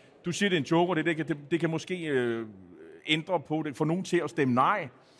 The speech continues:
Øhm, men, øh, altså, min vurdering er, at regeringen kommer ikke til at rokke, så de kommer ikke til at fjerne det her, øh, forslag. Man er for langt ned af, i processen til det her. Øh, det er også noget, man har ligesom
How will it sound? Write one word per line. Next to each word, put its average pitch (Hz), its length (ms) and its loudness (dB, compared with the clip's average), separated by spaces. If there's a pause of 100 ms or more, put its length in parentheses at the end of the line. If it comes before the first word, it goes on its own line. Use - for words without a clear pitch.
(220)
Øhm, 120 680 2 (560)
men, 151 280 0
øh, 110 1200 -16
altså, 139 160 -10
min 233 120 2
vurdering 175 360 6
er, 104 140 2
at 120 180 -2
regeringen 143 300 2
kommer 127 180 2
ikke 127 120 -2
til 147 80 -2
at 101 100 -4
rokke, 85 200 -10
så 110 80 -16
de 107 60 -14
kommer 151 160 0
ikke 139 80 -2
til - 80 -4
at 131 40 -6
fjerne 135 400 0
det 151 100 0
her, 139 260 2 (100)
øh, 127 180 -2
forslag. 170 580 -2 (400)
Man 147 120 2
er 147 40 2
for 143 140 2
langt 139 340 4
ned 160 220 2
af, 127 280 4
i 151 100 -4
processen 165 680 -2
til 135 140 -6
det 160 160 0
her. 160 240 0 (120)
Øh, 123 340 0 (440)
det - 60 -4
er 131 40 2
også 160 200 0
noget, 185 140 4
man 160 100 2
har 123 260 2
ligesom 143 360 -2